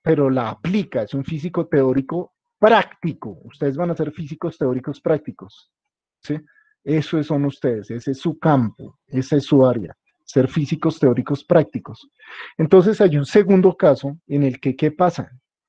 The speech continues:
Hay un segundo caso, esperen que la lupa la tengo abierta porque la lupa me está molestando,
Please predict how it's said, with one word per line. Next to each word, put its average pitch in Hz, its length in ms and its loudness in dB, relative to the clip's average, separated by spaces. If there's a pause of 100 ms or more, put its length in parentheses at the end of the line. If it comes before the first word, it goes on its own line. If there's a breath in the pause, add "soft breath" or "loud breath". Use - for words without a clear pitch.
(2500)
Hay 151 220 0
un 175 100 4
segundo 180 480 2
caso, 131 420 -4 (560)
esperen 127 280 -6
que 165 100 -2
la 143 100 4
lupa 127 300 -2
la 127 160 -6
tengo 123 220 -4
abierta 139 340 0
porque 135 320 -4
la 123 140 -2
lupa 135 260 -4
me 139 100 0
está 123 200 -8
molestando, 120 800 -6